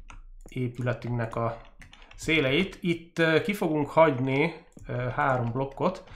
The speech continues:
Ez lesz az a dokkoló szoba, nevezzük úgy, ahol majd, ö, a villagerek ki, illetve be fognak, ö,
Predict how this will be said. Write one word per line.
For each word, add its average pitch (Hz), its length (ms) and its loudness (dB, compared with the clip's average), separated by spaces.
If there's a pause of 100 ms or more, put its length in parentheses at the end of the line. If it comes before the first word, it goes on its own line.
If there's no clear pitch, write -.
(220)
Ez 185 180 4
lesz 151 280 2
az 151 140 4
a 135 300 8
dokkoló 127 480 0
szoba, 131 460 4 (120)
nevezzük 113 500 -4
úgy, 127 400 -2 (460)
ahol 120 380 0
majd, 120 500 4
ö, 123 380 4 (880)
a 120 340 2 (220)
villagerek 123 960 0 (1300)
ki, 147 260 -4
illetve 127 360 0
be 127 160 4
fognak, 120 580 0
ö, 117 320 0